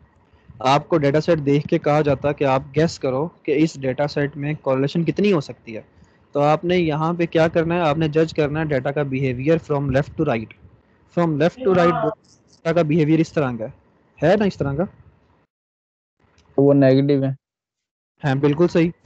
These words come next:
Speaker 1: From left to right observe करो तो negative, negative relation आपने foreign judge कर लेना। <clears throat> फिर दूसरी चीज़, weakness कैसे पता चलेगी? अगर तो ज़्यादा values line के करीब हैं और कम values line के दूर हैं,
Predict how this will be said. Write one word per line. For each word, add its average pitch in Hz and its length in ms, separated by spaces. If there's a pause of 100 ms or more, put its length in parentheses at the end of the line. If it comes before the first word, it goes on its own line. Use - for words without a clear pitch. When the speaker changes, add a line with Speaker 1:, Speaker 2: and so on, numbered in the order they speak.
Speaker 1:
From 175 180
left 180 220
to 202 80
right 185 200
observe 175 300
करो 185 180
तो 185 100
negative, 165 500
negative 156 440
relation 156 280
आपने 156 180
foreign 156 320
judge 147 180
कर 123 160
लेना। 117 280 (520)
<clears throat> 233 460
फिर 185 160
दूसरी 180 340
चीज़, 147 340
weakness 180 400
कैसे 202 200
पता 175 140
चलेगी? 139 480 (400)
अगर 170 220
तो 220 100
ज़्यादा 147 360
values 175 480
line 143 260
के 170 80
करीब 160 340
हैं 185 500 (320)
और 147 120 (120)
कम 220 260
values 175 480
line 151 300
के 165 100
दूर 160 260
हैं, 117 140